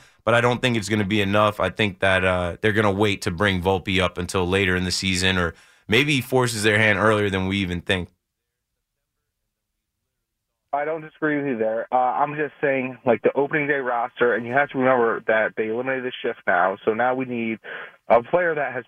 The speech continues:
Speaker 2: played that position before. So you're talking Volpe, you're talking Peraza.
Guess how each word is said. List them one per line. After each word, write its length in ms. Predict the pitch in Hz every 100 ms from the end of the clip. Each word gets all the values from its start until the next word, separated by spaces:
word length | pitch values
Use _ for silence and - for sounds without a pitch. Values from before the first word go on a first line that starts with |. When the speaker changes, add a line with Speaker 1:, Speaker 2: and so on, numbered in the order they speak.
| -
Speaker 2:
played 180 | 202
that 140 | 170 143
position 320 | 127 165 127
before. 440 | 107 - 90 69 -
So 440 | 120 110 107 101 - - - - _
you're 180 | 123 131
talking 340 | 151 135 135
Volpe, 260 | 113 113 120
you're 80 | 107
talking 200 | 127 123
Peraza. 760 | - 107 107 104 107 104 92